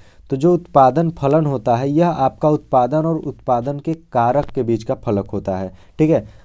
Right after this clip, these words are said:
अर्थशास्त्र में आप अगर देखेंगे तो उत्पादन जो होता है, फलक का संबंध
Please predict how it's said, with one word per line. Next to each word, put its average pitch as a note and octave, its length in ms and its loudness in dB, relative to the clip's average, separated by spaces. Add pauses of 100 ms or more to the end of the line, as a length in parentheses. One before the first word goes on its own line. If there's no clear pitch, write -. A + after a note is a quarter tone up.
(180)
अर्थशास्त्र E3 640 2
में D#3+ 100 0
आप D#3+ 160 0
अगर D3 200 0
देखेंगे A#2+ 460 -2
तो E3 120 -12
उत्पादन C3 640 0
जो C3+ 120 -2
होता A2+ 260 -2
है, D3 80 0 (120)
फलक C#3+ 300 -2
का D3+ 120 0
संबंध C#3+ 560 -6